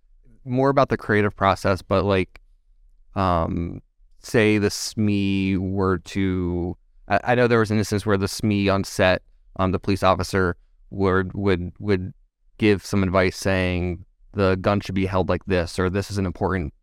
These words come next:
piece of the story of, of how a police officer responds to a scene." Um, did that change the way you shot any of the,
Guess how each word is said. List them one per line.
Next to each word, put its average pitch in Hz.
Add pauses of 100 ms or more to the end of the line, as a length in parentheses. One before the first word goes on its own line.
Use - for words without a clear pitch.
(220)
piece 101
of 90
the 92
story 87
of, 85
of 85
how 85
a 87
police -
officer 90
responds 87
to 92
a 90
scene." 90 (340)
Um, 90
did 95
that 98 (420)
change 101
the 98
way 95
you 90
shot 90
any 98
of 92
the, 92